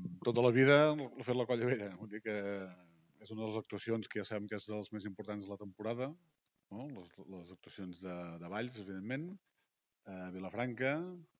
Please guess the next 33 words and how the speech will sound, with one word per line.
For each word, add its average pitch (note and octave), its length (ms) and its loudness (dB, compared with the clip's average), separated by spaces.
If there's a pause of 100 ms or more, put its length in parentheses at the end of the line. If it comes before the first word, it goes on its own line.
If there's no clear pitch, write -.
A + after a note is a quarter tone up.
i G2+ 240 -4
de F#2+ 120 -6
Santa G2 280 -6
Tecla, A2+ 480 -2
el G#2 160 -4
primer G#2 160 0
diumenge A2 240 2
de G#2+ 80 2
festes, A#2+ 400 -4
que A#2 100 -4
hi G#2+ 60 -4
anem G#2+ 220 -4
des G2+ 100 -6
del G#2+ 120 0
dos G2+ 200 -6
mil G#2+ 160 -2
cinc, B2 320 -4
cada G#2 240 -4
vegada G#2 180 -2
que G#2 100 -8
hem G2+ 100 -4
anat G#2+ 140 -4
sempre A2+ 200 -4
hem G#2+ 80 -4
anat G#2 160 -4
a, F#2+ 160 -2 (320)
a F2 160 -14
màxims, F2 400 -12
i F2 80 -20
aquesta - 240 -14
vegada F2+ 240 -8
no G2 80 -8
serà F#2 240 -8